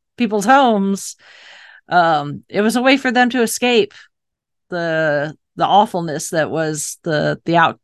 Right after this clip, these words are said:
you know, the, the fallout from the, the stock market crash. Um, so, um, and it,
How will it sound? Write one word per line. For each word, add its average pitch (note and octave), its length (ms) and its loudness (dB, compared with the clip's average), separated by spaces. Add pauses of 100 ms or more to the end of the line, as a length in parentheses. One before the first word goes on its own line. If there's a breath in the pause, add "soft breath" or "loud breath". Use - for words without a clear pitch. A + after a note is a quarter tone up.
you D3+ 100 -8
know, C#3 180 -4
the, D3 320 -2
the D#3 100 -6
fallout F3 500 4
from C3+ 240 -6
the, C3 220 -10
the D3+ 100 -6
stock D3+ 280 0
market D#2+ 280 -4
crash. - 540 -2 (760 loud breath)
Um, B2+ 680 2 (1080)
so, A#2+ 600 2 (840)
um, C#3 680 -8 (1600)
and D3+ 360 0
it, B2 320 2